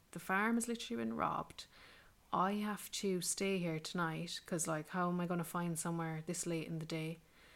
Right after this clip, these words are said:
um, to stay?" And there was a festivals on, as I said, so there was nowhere available. And then, like, now I have a policeman or investigator asking me if I need protection for the night, that he can hold guard on the accommodation,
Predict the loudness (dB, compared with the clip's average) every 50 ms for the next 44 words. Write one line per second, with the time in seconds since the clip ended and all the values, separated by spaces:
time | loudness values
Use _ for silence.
0 | -20 -20 -20 -20 -20 -20 -20 -14 -8 -4 -2 -2 0 -2 -2 -2 -2 -2 0 2
1 | 2 2 2 0 0 0 0 0 0 -2 -2 -2 2 2 4 4 4 2 2 0
2 | 2 4 6 6 6 6 4 2 2 2 2 2 0 0 -2 0 0 2 4 4
3 | 6 6 6 4 4 4 2 2 2 2 2 0 0 -2 -2 -4 -4 -8 -12 -18
4 | -20 -20 -20 -20 -20 -20 -14 -4 0 2 4 4 4 4 4 4 4 4 4 2
5 | -2 -8 -14 -16 -20 -20 -20 -20 -20 -20 -20 -20 -14 -6 -2 0 2 4 4 4
6 | 6 4 4 2 0 0 2 4 4 4 4 2 2 2 2 2 2 2 2 2
7 | 0 0 0 0 0 -2 0 0 0 2 0 0 0 -2 -2 -2 -2 -4 -6 -8
8 | -12 _ -20 _ _ -20 -20 -20 -20 -20 -20 -20 _ -20 -20 -20 -20 -20 -20 -20
9 | -20 -20 -20 -14 -4 0 2 2 2 2 0 0 0 0 2 2 2 2 2 0
10 | 0 0 0 2 2 2 2 0 -2 -6 -6 -6 -6 -4 -4 -4 -4 -4 -4 -2
11 | 0 2 2 2 0 0 -2 -2 -2 -2 -2 0 0 -2 0 0 2 2 2 0
12 | 0 2 4 4 6 6 4 4 2 0 0 0 0 -2 -2 0 0 0 0 0
13 | 0 0 0 0 0 -2 -2 -2 -4 -6 -6